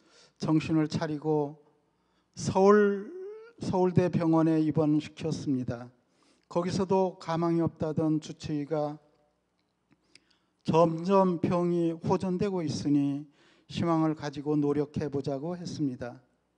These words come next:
숨을 돌리고 하나님께 감사했습니다.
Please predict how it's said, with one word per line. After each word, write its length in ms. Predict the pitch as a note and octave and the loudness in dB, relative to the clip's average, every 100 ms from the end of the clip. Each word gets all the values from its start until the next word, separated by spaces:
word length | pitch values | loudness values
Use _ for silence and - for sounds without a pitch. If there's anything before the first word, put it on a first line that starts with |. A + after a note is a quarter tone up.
| _ _ _ _ _ _ | _ _ _ _ _ _
숨을 640 | - F#3 F#3 F3+ F3 D#3+ | -4 0 2 0 -2 -2
돌리고 720 | D#3 D#3 D#3 D3+ D#3 D3 C#3+ D#3 _ _ _ | -2 -2 -2 -4 -4 -4 -6 -14 _ _ _
하나님께 540 | - F#3+ F#3 F#3 E3+ F#3 | -8 -4 -2 -2 -4 -8
감사했습니다. 1040 | E3 D#3+ D#3 D#3 D3+ - C#3 B2+ C3 B2 | -6 -6 -6 -8 -8 -6 -6 -6 -8 -12